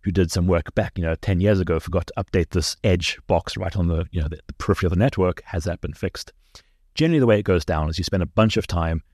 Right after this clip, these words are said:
doing your reconnaissance, figuring out what's there, a good chunk of time finding that one spot that's weak and breaking in there, and then very, very rapidly, once you breach the perimeter, you kind of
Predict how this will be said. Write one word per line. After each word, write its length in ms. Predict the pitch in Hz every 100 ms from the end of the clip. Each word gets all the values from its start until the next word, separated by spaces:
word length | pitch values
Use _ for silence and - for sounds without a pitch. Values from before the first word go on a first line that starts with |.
| _
doing 160 | 87 82
your 80 |
reconnaissance, 580 | 87 123 127 120 127 -
figuring 320 | - 90 85
out 200 | 82 78
what's 220 | 92 90 -
there, 300 | 131 139 135 _ _ _
a 100 | - 85
good 140 | - 92
chunk 180 | 101 87
of 80 |
time 240 | - 87 85
finding 300 | - 95 90
that 120 | 87
one 420 | 90 101 127 120
spot 400 | 95 - 104 - - -
that's 260 | 87 -
weak 260 | 104 175 -
and 140 | 85 76
breaking 300 | 92 - 87
in 80 | 90
there, 260 | 113 123 - _ _
and 80 | 98
then 120 | 92
very, 180 | 90 87 -
very 200 | 101 82
rapidly, 580 | 80 127 117 87 80 82
once 260 | 95 82
you 60 | 82
breach 240 | 98 92
the 100 | -
perimeter, 500 | - 135 127 98 87 - _ _ _ _ _
you 100 | -
kind 160 | 90 82
of 220 | 80